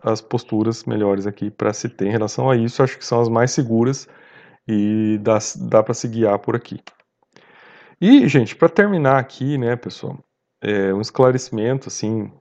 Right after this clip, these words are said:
só pra ajudar, tá, pessoal? Que hoje eu vi lá um, um pessoal comemorando, "Olha só, né, a Ucrânia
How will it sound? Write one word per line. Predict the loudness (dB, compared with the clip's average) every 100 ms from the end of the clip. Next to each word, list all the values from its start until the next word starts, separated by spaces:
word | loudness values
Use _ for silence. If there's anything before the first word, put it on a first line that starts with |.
| _ _ _ _ _ _ -20
só | -6 -4
pra | -2 2
ajudar, | 2 0 -2 2 2
tá, | 2 0 0
pessoal? | -2 -6 -12
Que | -4
hoje | -2 -2 -4 -8 _ _ -20 _ -2
eu | 0
vi | 2 4
lá | 6 4
um, | 0 _ _ _ _ -14
um |
pessoal | -6 0 2
comemorando, | 2 -2 -2 -2 -2 0 0 0 2
"Olha | 2 2
só, | -2 4 4 4
né, | 2 0 0 0 -2 -2
a | 0
Ucrânia | 0 2 2 4 4 2 0 -4